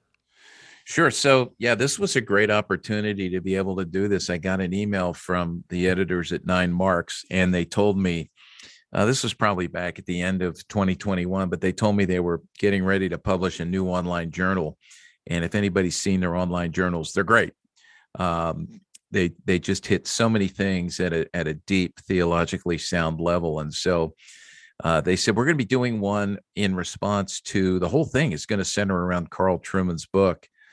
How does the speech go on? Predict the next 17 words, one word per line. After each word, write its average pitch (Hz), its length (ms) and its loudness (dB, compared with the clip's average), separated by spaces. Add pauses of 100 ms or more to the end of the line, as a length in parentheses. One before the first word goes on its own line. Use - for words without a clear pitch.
(240)
uh, 73 180 -4
The 85 100 -2
Rise 92 340 2
and - 100 -8
Triumph 90 380 0
of 82 60 -6
the 87 80 -2
Modern 87 380 0
Self," 87 440 0
which, 90 380 -2 (1000)
if 95 120 -2
folks 120 320 2
haven't 110 340 0
read 98 260 2
that, 95 240 0
they 85 120 0
should. 120 500 0